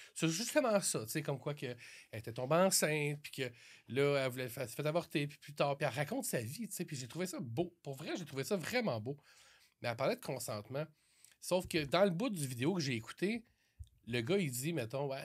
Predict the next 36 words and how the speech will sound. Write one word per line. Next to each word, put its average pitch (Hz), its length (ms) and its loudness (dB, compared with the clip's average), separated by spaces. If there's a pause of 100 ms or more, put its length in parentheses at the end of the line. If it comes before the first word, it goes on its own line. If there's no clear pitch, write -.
(140)
tu 139 80 -10
sais, 156 400 0
euh, 117 180 -2
moi, 131 260 -2
j-, 104 240 -6
il - 20 -8
y 123 40 -2
avait 113 60 -2
de 113 40 -2
la 120 60 -2
misère 127 180 0
à 131 60 2
bander, 127 320 0
tu 135 60 -6
sais, - 100 -16
parce 117 80 -10
qu'il 123 100 -4
y 117 40 0
avait 113 200 -4
un, 101 60 -4
un 107 40 -4
condom, 113 420 -4
puis - 100 -12
c'est 117 160 -4
un, 90 60 -8
c'est 95 140 -10
un, 90 160 -8 (180)
quelqu'un 98 400 -6
qui, 87 60 -14
qui - 80 -10
voyait 92 200 -6
si 104 140 -8
longtemps, 98 340 -4 (540)
depuis 123 160 -4
longtemps, 117 220 2
excuse. » 208 340 -2